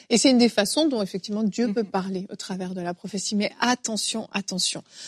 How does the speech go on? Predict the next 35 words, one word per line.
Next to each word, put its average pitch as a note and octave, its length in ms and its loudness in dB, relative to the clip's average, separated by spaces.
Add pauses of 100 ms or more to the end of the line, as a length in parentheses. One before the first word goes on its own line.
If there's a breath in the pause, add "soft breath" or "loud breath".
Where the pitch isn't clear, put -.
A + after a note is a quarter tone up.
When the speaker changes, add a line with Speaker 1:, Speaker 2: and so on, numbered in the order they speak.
(120)
Speaker 1:
Notre A3+ 120 8
verset A#3 280 4
du A3+ 120 4
jour, C4 220 4
il B3+ 80 8
est G#3 100 6
dans F#3+ 220 0
un A3+ 160 -2
Jean A#3 220 -4
quatre - 360 -2
au G#3 40 -6
verset G3 420 -2
un. F3 180 -6
Il G3+ 120 -2
dit, « G3 180 0
Mais B3+ 420 6 (200)
attention », A#3 800 0
c'est - 120 -14
pas G#3+ 80 0
moi A#3+ 160 2
qui A#3+ 140 2
le G3+ 160 4
dis, F#3 200 -2
hein, « A#3 80 -10 (600 loud breath)
mes A3 160 10
chers C4+ 460 6
amis, G#3+ 280 8
ne G#3+ 160 8
vous B3 160 6
fiez C4 240 4
pas C#4 220 4
à A3+ 180 2
n'importe A3+ 460 2
quel A#3 160 4
esprit. G3 420 0